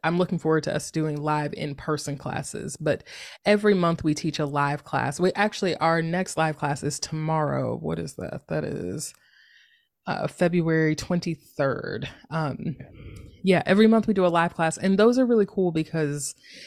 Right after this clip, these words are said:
Speaker 1: that's where everyone can, like, really come together and chat in the comments and, like,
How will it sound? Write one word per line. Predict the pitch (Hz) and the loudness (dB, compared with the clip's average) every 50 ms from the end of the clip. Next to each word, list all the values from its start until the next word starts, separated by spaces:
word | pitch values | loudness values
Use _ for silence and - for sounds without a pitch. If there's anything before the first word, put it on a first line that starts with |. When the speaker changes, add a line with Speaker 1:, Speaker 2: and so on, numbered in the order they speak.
| - - - | -20 -6 0
Speaker 1:
that's | 180 185 185 - 214 | 0 0 2 4 4
where | 208 - | 4 6
everyone | - 175 165 165 160 156 151 147 | 6 4 4 2 2 0 0 0
can, | 160 156 | 0 0
like, | 143 135 135 | 0 0 -2
really | 135 143 165 175 175 165 | -2 0 2 4 4 4
come | 165 - 170 165 156 | 2 2 2 2 2
together | - 151 151 156 156 147 156 151 147 139 135 | 0 0 2 2 2 4 4 4 4 4 2
and | 92 98 143 139 | 2 0 0 -2
chat | - - 165 156 156 156 - | -2 0 2 4 4 4 2
in | 151 151 | 2 0
the | 139 | -2
comments | - - - - 160 160 156 160 156 151 147 143 139 - - 147 | -4 -4 -2 0 2 2 2 2 0 0 -2 -4 -6 -6 -6 -4
and, | 147 143 135 | -4 -4 -4
like, | 131 127 117 127 - | -4 -4 -6 -6 -10